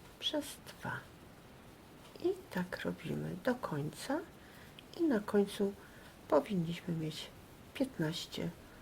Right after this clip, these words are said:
oczek. Ja robię nieraz jedno wię-, więcej na początku, bo może się gdzieś zgubić,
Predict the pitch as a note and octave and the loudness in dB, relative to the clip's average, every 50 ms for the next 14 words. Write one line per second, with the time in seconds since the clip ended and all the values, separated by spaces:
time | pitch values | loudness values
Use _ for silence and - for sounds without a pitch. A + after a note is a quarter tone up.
0 | - - - - - D#3 E3 - - - - - - - - - - D4 C#4 C4+ | -16 -16 -12 -6 -4 -4 -4 -2 -2 -2 -2 -2 -4 -8 -8 -2 2 2 2 2
1 | C4 - B3+ A#3+ A#3+ A#3 A3+ A3 A3 - A3 G#3 G#3 G3+ G#3 A3 G#3+ G#3 G3+ G3 | 2 0 2 4 4 6 6 4 4 6 6 8 8 8 8 8 8 8 6 6
2 | - - - A3 A#3 A3+ G#3 G#3 - - G3+ F#3+ F#3 F#3 G3+ G3 - A3+ G#3+ G#3 | 2 -2 2 4 6 6 6 4 2 2 2 2 2 2 0 0 2 2 2 2
3 | - - G#3+ G#3 G#3 - - - - - - - - C4 A#3+ A#3 A#3 A#3 A3+ - | 0 0 0 0 0 -4 -10 -12 -14 -14 -14 -4 0 2 4 4 4 2 0 0
4 | - A3+ G#3+ G#3 - G3+ F#3+ - - A3+ A3 G#3+ G#3 G3 F#3 F3+ - - | 2 2 2 4 2 0 0 0 4 4 4 6 4 2 0 0 -4 -6